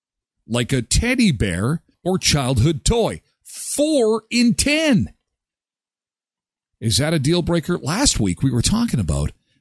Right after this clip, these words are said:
this woman who kind of was running for the exits when she found that the guy she was dating had a childhood, childlike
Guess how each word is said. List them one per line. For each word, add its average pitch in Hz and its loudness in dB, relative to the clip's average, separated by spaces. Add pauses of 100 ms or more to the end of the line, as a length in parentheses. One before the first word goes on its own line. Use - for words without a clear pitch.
this 123 0
woman 160 2 (220)
who 180 0 (840)
kind 208 -6
of 381 -6
was 254 0
running 226 2
for 151 0
the 120 0
exits 156 0
when 131 2
she 120 2
found 220 2
that 123 -2
the 107 -2
guy 190 -2
she 135 2
was 104 2
dating 127 0 (420)
had 107 0
a 95 0
childhood, 139 0
childlike 127 -2